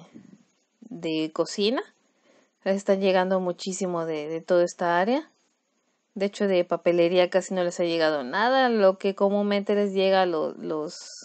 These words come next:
estas notitas, de esos paquetitos de pluma, cosas así.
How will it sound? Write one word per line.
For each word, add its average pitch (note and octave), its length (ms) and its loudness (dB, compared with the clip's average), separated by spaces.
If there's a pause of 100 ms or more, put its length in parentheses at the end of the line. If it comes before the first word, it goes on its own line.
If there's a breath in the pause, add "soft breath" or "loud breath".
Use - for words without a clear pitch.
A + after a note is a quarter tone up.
(160)
estas F#3+ 460 -4
notitas, A3+ 880 2 (560 loud breath)
de A3 80 2
esos G#3 180 0
paquetitos F3+ 540 0
de E3 100 0
pluma, A3 480 -2
cosas G3+ 380 -2
así. F3+ 340 -8